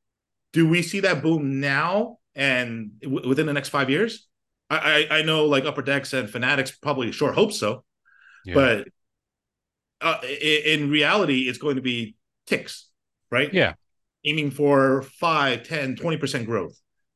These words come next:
Speaker 1: year on year. I, I'm sure, I'm, I'm sure these brands would be ecstatic with twenty percent growth year on year, but it's just
Speaker 2: Cool.
Speaker 1: not feasible, uh, or not sustainable. Sorry, the feasible is, it's definitely possible,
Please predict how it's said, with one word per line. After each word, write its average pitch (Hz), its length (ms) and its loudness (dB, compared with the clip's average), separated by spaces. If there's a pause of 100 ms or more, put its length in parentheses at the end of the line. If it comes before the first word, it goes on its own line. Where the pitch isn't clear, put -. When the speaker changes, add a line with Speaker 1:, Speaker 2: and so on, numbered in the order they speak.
(160)
Speaker 1:
year 151 280 4
on 131 180 4
year. 123 180 -2 (540)
I, 135 120 0
I'm 160 160 0
sure, 156 440 2 (580)
I'm, 180 140 0
I'm 175 200 -4
sure 180 160 0
these 156 200 -2
brands 151 360 0
would 143 100 -2
be 127 260 -2
ecstatic 190 520 -2
with 107 100 -6
twenty 131 160 -6
percent 110 260 -8
growth 104 220 -4
year 95 140 -6
on 90 100 -10
year, 80 120 -14 (520)
but 143 140 6
it's 139 160 4
just - 180 -6
Speaker 2:
Cool. 139 160 -8
Speaker 1:
not 151 300 -4
feasible, - 340 -14 (840)
uh, 117 680 2
or 160 80 2
not 185 160 2
sustainable. 135 380 -4
Sorry, 101 240 -2 (140)
the 139 180 -4
feasible 160 360 0
is, 139 80 4 (220)
it's 160 300 0
definitely 185 320 0
possible, 202 500 0